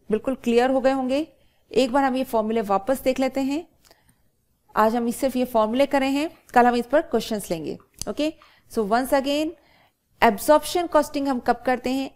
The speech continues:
at the time of year end, जब हमें books of accounts maintain करनी होती हैं। मार्जिनल कॉस्टिंग हम कब करते हैं,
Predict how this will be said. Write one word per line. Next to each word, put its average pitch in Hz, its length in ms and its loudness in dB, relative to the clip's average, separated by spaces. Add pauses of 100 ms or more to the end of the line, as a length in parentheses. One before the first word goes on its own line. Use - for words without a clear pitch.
(180)
at 202 200 -2
the 214 120 -2
time 208 160 -4
of 214 180 -6
year 220 220 -2
end, 247 180 -4
जब 220 160 -4
हमें 202 180 -4
books 175 260 -10
of 202 60 -4
accounts 208 440 -4
maintain 247 380 -2
करनी 254 200 -4
होती 254 280 -4
हैं। 269 180 -4 (480)
मार्जिनल 285 460 2
कॉस्टिंग 294 400 -2
हम 254 100 -2
कब 247 180 -2
करते 214 280 -4
हैं, 233 120 -6